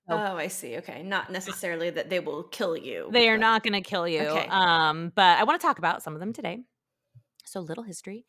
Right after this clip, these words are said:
Speaker 1: These sins, as they're called, so, like, bad things, originated from, like, a monk all the way back in the three hundreds, so long time ago, centuries old. And he mentioned eight evil thoughts, which kinda makes more sense than calling them deadly sins, if I'm being honest,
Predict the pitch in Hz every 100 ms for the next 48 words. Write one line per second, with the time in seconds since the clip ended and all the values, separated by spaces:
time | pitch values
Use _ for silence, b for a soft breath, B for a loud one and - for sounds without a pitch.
0 | _ _ _ _ 208 226 214 - 190 170
1 | 180 202 170 175 175 180 170 151 - 165
2 | 160 - - 175 - 185 185 180 180 170
3 | 165 160 - 156 147 147 - 151 196 349
4 | - - - 175 170 175 170 165 - 165
5 | 156 151 - 226 311 311 208 214 139 139
6 | - 160 147 147 - _ b b b -
7 | 151 240 247 214 180 202 170 156 151 151
8 | 240 254 208 180 156 147 147 147 143 196
9 | 180 269 285 247 214 226 - 170 156 160
10 | - _ _ _ _ 247 285 - - 220
11 | 220 208 185 - 170 - - - 185 -
12 | 214 175 165 - 160 151 - - - 160
13 | - - - 185 87 - - - 92 170
14 | - 160 170 175 - 60 -